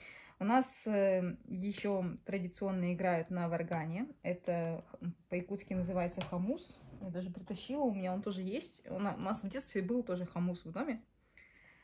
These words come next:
Но это не он. <laughs> Я просто себе купила. Вот недавно, года пару лет назад ездила в Якутию, купила. М, варган есть во многих культурах.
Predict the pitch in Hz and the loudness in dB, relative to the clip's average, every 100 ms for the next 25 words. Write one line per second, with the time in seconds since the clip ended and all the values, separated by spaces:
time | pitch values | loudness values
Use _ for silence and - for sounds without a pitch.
0 | - _ _ _ _ _ 208 226 226 202 | -20 _ _ _ _ _ 4 4 4 2
1 | - - 208 220 165 156 185 214 202 180 | 2 0 4 4 4 0 0 0 0 2
2 | 180 175 175 - 165 - 175 165 160 160 | 2 0 -6 -6 -8 -8 -6 -4 -2 -2
3 | - - 180 185 180 165 156 147 - 175 | -6 -6 -2 2 2 0 -2 -4 -6 -2
4 | 180 175 - - _ _ - 185 185 180 | -2 -2 -4 -12 _ _ -2 0 0 -2
5 | 180 180 175 180 175 180 202 311 294 208 | -2 -4 -2 -4 -2 -2 -2 -6 -6 -6
6 | 180 214 339 359 359 _ - - - - | -6 -2 2 2 2 _ -20 -20 -20 -20
7 | _ _ _ - 196 185 180 180 175 - | _ _ _ -4 -2 0 2 0 -2 -8
8 | _ _ _ _ _ _ _ _ _ - | _ _ _ _ _ _ _ _ _ -8
9 | 185 208 214 254 262 226 240 - - 180 | 2 4 8 8 8 6 2 -2 -8 2
10 | 208 240 208 175 - 180 262 370 320 | 6 6 6 2 -4 -4 0 0 0